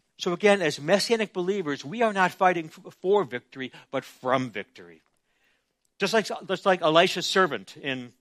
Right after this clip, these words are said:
Second Kings six with the chariots of fire, God is saying to you today, "Open your eyes."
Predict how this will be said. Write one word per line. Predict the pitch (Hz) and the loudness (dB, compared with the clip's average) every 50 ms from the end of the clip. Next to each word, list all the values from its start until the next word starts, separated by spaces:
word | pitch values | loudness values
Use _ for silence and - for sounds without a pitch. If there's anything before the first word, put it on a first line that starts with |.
| _ _ | _ _
Second | - - 190 - 196 180 | 0 0 0 0 0 -4
Kings | - 190 180 175 - - | 0 0 0 0 0 0
six | 202 160 - - - - - | 0 0 0 -2 -10 -10 -10
with | 156 127 | -8 -8
the | 139 | -8
chariots | - - - 196 196 196 - 185 | -8 0 4 6 6 6 4 2
of | 175 | -4
fire, | - - 185 175 160 120 101 92 - _ _ _ _ _ _ _ _ _ _ _ - - - - - _ _ | 0 2 4 4 4 2 -2 -4 -10 _ _ _ _ _ _ _ _ _ _ _ -20 -20 -20 -20 -20 _ _
God | - 131 143 160 202 196 | 4 6 6 6 6 4
is | 185 - | -2 -8
saying | - - 170 165 170 175 165 | -6 -2 0 0 0 -2 -6
to | - - 135 | -10 -12 -12
you | 127 131 143 151 160 | -10 -8 -8 -8 -8
today, | 151 - 147 120 131 123 110 101 92 82 80 _ _ _ _ _ - _ _ _ _ _ _ _ _ _ _ _ _ _ _ _ _ _ - | -8 -14 -14 -6 -6 -4 -4 -4 -6 -8 -12 _ _ _ _ _ -20 _ _ _ _ _ _ _ _ _ _ _ _ _ _ _ _ _ -8
"Open | 139 139 147 143 - 165 165 165 175 175 _ | -6 -6 -6 -8 -8 -10 -10 -10 -12 -16 _
your | - 120 120 113 123 - - | -16 -12 -8 -8 -8 -6 -4
eyes." | 101 113 120 107 104 98 98 101 - - - - - | -2 0 2 2 2 0 0 -4 -12 -16 -16 -16 -18